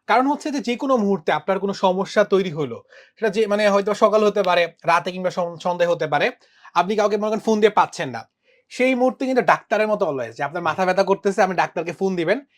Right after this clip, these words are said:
এটা হচ্ছে আপনার বিসিএস জার্নি ডাক্তারের মতো। যে আপনার সমস্যা হলো, আপনি হচ্ছে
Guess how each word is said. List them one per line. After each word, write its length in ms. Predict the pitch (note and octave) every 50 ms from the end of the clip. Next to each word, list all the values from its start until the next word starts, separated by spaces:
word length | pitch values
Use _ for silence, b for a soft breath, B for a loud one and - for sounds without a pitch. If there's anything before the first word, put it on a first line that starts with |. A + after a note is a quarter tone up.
| b b b
এটা 140 | F3+ F#3 G#3
হচ্ছে 180 | A#3 - B3+
আপনার 200 | A3+ A3+ C4+ A3+
বিসিএস 520 | D#3 C#3 F3 F#3 F3+ - - B3+ B3+ A#3 F3
জার্নি 280 | F#3+ G3 F#3+ G3+ G3+
ডাক্তারের 400 | F3+ E3+ D3 - - D#3+ D3+ D3
মতো। 300 | C#3 B2+ G#2+ - A#2 G#2 B B B B B B B B -
যে 60 | -
আপনার 180 | - F3+ G#3
সমস্যা 380 | - - G#3+ G#3+ A3+ G#3+ - C#4+
হলো, 200 | B3+ C#4 D4 D4
আপনি 260 | A#3 F#3+ - G#3 G#3+
হচ্ছে 340 | A#3 A#3+ - - C#4+ D#4+